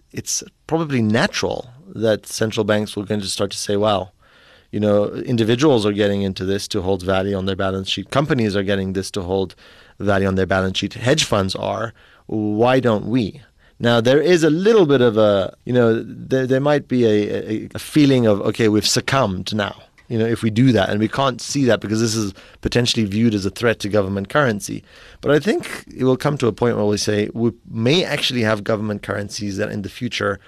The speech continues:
are pegged to Bitcoin. Right? So there's a lot of things that could happen in the world right now. And then again, we need to think about where we are right now, which is money right now is not backed by anything. It used to be backed by gold as recently as nineteen seventy-one.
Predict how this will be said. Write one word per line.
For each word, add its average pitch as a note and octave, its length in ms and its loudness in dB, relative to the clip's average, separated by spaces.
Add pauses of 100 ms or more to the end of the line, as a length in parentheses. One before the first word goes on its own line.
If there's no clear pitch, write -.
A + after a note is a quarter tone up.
(120)
are G2+ 140 -2
pegged - 580 -4 (400)
to F#2+ 340 -2 (120)
Bitcoin. - 320 -12 (720)
Right? A2 280 -6
So A#2 160 0
there's A#2+ 160 2
a D3+ 80 4
lot F3 200 6
of F3+ 100 2
things D#3 380 2
that G#2+ 120 -6
could G#2+ 120 -2
happen A2+ 340 0
in G#2 100 0
the G2 80 -2
world G#2+ 400 -2
right A#2 180 -6
now. - 300 -16 (540)
And C3 120 0
then C#3+ 140 4
again, D#3+ 300 4
we D3 100 4
need E3 140 4
to A#3+ 60 0
think G3 220 0
about D#3 220 2
where B2+ 160 6
we C3 100 4
are A#2+ 240 2
right A2+ 200 2
now, G#2+ 240 0
which A2 240 -2
is G2+ 320 0 (280)
money C3+ 440 4
right C#3+ 180 2
now A#2+ 220 4
is G#2+ 180 4
not G#2+ 380 0
backed G#2 300 -6
by G#2 120 -4
anything. G2+ 460 -8 (1120)
It - 80 -8
used B2 140 0
to C#3+ 80 0
be C3+ 40 4
backed B2 220 -2
by A#2 140 2
gold G#2 540 2
as G2 120 -2
recently G#2+ 300 -2
as F#2+ 100 -4
nineteen G2+ 300 -2
seventy-one. F#2 560 -6